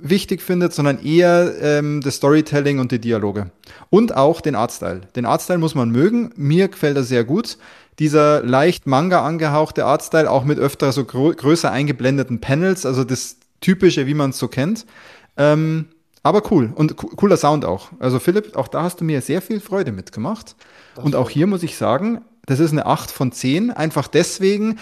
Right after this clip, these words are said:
Speaker 1: vielleicht wird's auch noch mehr zum Ende hin, momentan ist eine acht von zehn, weil mich momentan die Story grad nicht mehr so packt. Ähm, was sich aber auch noch mal ändern kann.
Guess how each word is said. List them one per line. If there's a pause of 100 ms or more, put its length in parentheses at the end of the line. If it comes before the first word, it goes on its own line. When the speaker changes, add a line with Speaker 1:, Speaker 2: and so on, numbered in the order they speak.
Speaker 1:
vielleicht
wird's
auch
noch
mehr
zum
Ende
hin,
momentan
ist
eine
acht
von
zehn,
weil
mich
momentan
die
Story
grad
nicht
mehr
so
packt. (560)
Ähm, (720)
was
sich
aber
auch
noch
mal
ändern
kann.